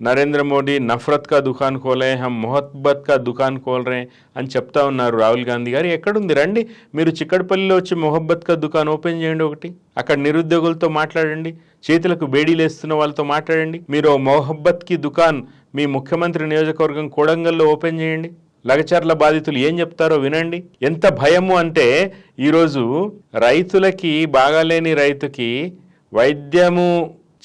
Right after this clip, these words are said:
చేయించడానికి కూడా బేడీలేసి తీసుకుపోయేంత భయంలో ఈరోజు రాహుల్ గాంధీ గారు,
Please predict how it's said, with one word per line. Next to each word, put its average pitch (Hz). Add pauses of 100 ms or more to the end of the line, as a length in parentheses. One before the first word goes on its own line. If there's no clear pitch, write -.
(100)
చేయించడానికి 160
కూడా 180
బేడీలేసి 165
తీసుకుపోయేంత 143
భయంలో 196
ఈరోజు 156
రాహుల్ 143
గాంధీ 143
గారు, 139